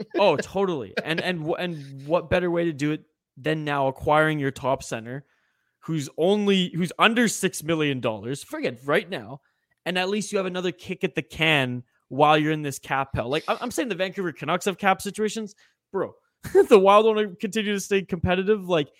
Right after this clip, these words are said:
Speaker 2: and get better and maybe acquire pieces like a J T Miller, they gotta take advantage of those who have s-, you know, a small cap at, even if it's short term.
Speaker 1: And, and I like that it insulates a guy like Marco Rossi too, who
Speaker 2: Oh,
Speaker 1: has
Speaker 2: yeah.
Speaker 1: a shot to make the roster this year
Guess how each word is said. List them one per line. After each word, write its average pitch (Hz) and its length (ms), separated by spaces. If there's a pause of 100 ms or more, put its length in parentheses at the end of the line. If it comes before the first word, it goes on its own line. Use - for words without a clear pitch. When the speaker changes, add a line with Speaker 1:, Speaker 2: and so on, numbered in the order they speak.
(400)
Speaker 2:
and 175 360
get 160 260
better 175 320
and 165 180
maybe 170 260
acquire 139 460
pieces 202 380
like 208 140
a 208 80
J 208 180
T 214 180
Miller, 226 340 (460)
they 156 220
gotta 202 160
take 196 160
advantage 180 300
of 170 80
those 180 160
who 180 80
have 156 80
s-, - 160 (360)
you 147 400
know, 139 200 (240)
a 156 80
small 170 320
cap 165 320
at, 143 100 (160)
even 165 540 (180)
if 151 140
it's 143 100
short - 240
term. 113 300 (420)
Speaker 1:
And, 220 260
and 214 140
I 214 80
like 190 320
that 170 160
it - 160
insulates 160 800
a 156 100
guy 147 180
like 147 180
Marco 151 320
Rossi 143 440
too, 127 440
who 135 160
Speaker 2:
Oh, 151 100
Speaker 1:
has 143 160
Speaker 2:
yeah. 165 60
Speaker 1:
a - 20
shot 170 440
to 170 100
make 147 180
the 135 80
roster 143 380
this 190 180
year 220 280